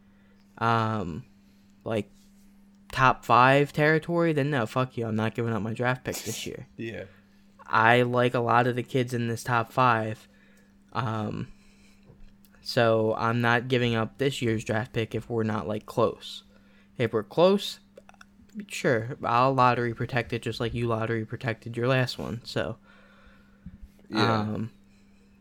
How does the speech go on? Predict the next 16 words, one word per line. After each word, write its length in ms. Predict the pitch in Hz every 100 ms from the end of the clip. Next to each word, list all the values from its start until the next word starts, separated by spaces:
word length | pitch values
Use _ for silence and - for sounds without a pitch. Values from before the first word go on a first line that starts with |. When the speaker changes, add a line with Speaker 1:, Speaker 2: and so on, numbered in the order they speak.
| - _ _ _ _ _ _ _ _ - -
Speaker 1:
you 100 | 135
know, 120 | 120
as 80 | 120
long 180 | 123
as 80 | 127
it's 160 | 135 127
outside 540 | 123 - 127 123 123
the 80 | 127
top 260 | - 135 -
ten, 400 | 156 123 120 131 - _ _ -
you 120 | 120
can 100 | 113
have 220 | 113 107
it 100 | 127
this 260 | 123 113 -
year. 220 | 71